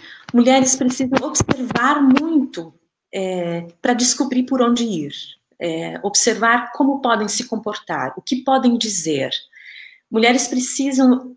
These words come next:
estar antenadas pra antecipar, é, questões. Tem que saber antes quem vai tá com fome. Tem que ter a refeição pronta, é, antes. Tem que ter noção das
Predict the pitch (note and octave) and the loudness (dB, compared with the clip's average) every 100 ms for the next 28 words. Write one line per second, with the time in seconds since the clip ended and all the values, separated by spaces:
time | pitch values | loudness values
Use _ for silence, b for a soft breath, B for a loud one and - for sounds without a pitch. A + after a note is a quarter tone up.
0 | - - C4 C#4 D4+ D4 C#4 A#3 A#3 B3+ | -6 -2 0 4 4 4 2 2 2 2
1 | B3+ A#3+ - B3+ B3 F#4 F#4+ - E4+ - | 4 2 2 4 4 4 0 0 0 0
2 | C#4+ B3+ C4+ C4+ B3+ F3 - - - _ | -2 -2 0 2 2 0 -6 -14 -18 _
3 | G3+ G3+ G3 G3 G3 F#3+ F#3+ A#3 - - | -6 -4 -4 -4 -4 -6 -8 -6 -6 -4
4 | F#3 D3+ D#3 - b _ B3+ B3 - B3+ | -6 -6 -8 -14 b _ 0 0 0 4
5 | B3+ B3 A#3 D4+ C#4+ - D#3+ - G#3 F3+ | 4 4 2 2 2 -2 -6 -6 -4 -4
6 | E3+ E3+ F3 F3 - F3 B2 E2+ - _ | -4 -6 -8 -12 -6 -4 -4 -8 -14 _
7 | _ _ _ _ _ _ _ F#3 F#3 F#3+ | _ _ _ _ _ _ _ -6 -6 -8
8 | - A3 A3+ - - A3 G#3+ G3+ A3+ A3 | 0 2 2 0 0 0 -2 -2 -4 0
9 | A#3+ B3 B3 A#3+ B3+ - E3+ D#3+ D#3+ - | 4 6 6 4 -6 -8 -8 -6 -6 -2
10 | F#3+ F#3+ E3+ E3+ B2 - - B B B | -2 0 -2 -4 -6 -10 -16 B B B
11 | B - G#3 A3+ A3 A#3 B3+ A#3+ A#3 - | B 0 0 2 -2 2 4 4 2 0
12 | - B3+ C4+ C4 - - | 2 4 4 4 2 -4